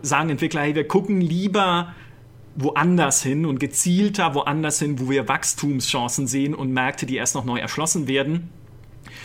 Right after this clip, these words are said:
Und das ist ja auch eine Hoffnung, die die Industrie mit dem Spiele-Streaming verbindet, über Google Stadia oder andere Plattformen, die sich da vielleicht noch etablieren werden,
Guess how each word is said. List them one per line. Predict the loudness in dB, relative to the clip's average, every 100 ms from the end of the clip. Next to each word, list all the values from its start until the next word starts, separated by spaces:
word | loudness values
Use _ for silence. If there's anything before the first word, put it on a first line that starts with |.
| -8
Und | -2
das | 0 0
ist | 0 0 2
ja |
auch | 2 0
eine | 0 2 2
Hoffnung, | 0 0 -2 0 -2 -4 -10 -6
die | -4
die | -2
Industrie | 0 0 0 0 0 2
mit | 2
dem | 0
Spiele-Streaming | -2 -4 -2 -2 -2 0 2 2 0
verbindet, | 0 2 4 4
über | 2 0 0
Google | 0 0
Stadia | 0 -2 -2 -2 -2
oder | -2 -2
andere | -2 -2 -2
Plattformen, | -2 -4 -2 -2
die | -2
sich | -4
da | -4
vielleicht | -2 -4 -4
noch | -6
etablieren | -6 -4 -2 -2 0
werden, | 2 0 0